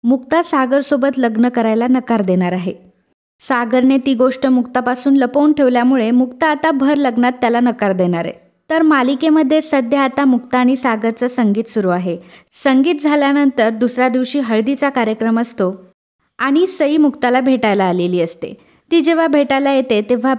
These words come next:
बेस्ट मॉमची ट्रॉफी ती मुक्तासाठी घेऊन आलेली असते, जी की तिने स्वतःच्या हाताने बनवलेली असते.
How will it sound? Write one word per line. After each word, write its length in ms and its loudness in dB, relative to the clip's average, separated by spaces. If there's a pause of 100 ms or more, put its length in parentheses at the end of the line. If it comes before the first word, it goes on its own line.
बेस्ट 300 0
मॉमची 340 2
ट्रॉफी 380 -4
ती 140 -4
मुक्तासाठी 600 0
घेऊन 260 0
आलेली 360 0
असते, 340 -6 (100)
जी 140 -2
की 160 -2
तिने 240 0
स्वतःच्या 480 -2
हाताने 420 0
बनवलेली 520 0
असते. 300 -4